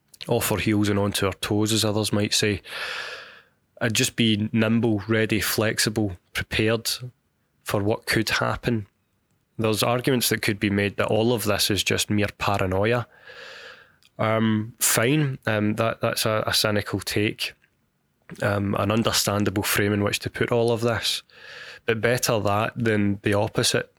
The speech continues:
for sure, where we don't have everything backed up. We have to pause a lot of what we're doing. People are stressed because they can't get home in an appropriate, timely manner.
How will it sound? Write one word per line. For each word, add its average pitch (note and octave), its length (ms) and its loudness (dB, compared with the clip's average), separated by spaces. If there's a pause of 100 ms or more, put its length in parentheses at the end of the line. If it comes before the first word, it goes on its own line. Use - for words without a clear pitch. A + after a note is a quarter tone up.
(100)
for - 180 -6
sure, A#2 340 2 (640)
where G#2 440 2 (360)
we G#2+ 200 0
don't A2+ 260 0
have B2 160 0
everything A2 380 0
backed - 360 -4
up. - 240 -2 (300)
We G2+ 100 0
have G#2+ 180 -2
to - 100 -4
pause A2 360 0
a G#2 60 2
lot G2+ 200 0
of G#2+ 140 -2
what G#2 140 -2
we're G2+ 140 0
doing. G#2 480 0 (460)
People G#2+ 280 0
are G#2 140 2
stressed - 480 0
because G#2 460 0
they G2+ 80 0
can't G2+ 300 -2
get G2+ 180 0
home G#2 420 -2 (800)
in G#2 100 0
an G2+ 40 0
appropriate, G#2+ 560 -2
timely G2+ 360 0
manner. G2 400 0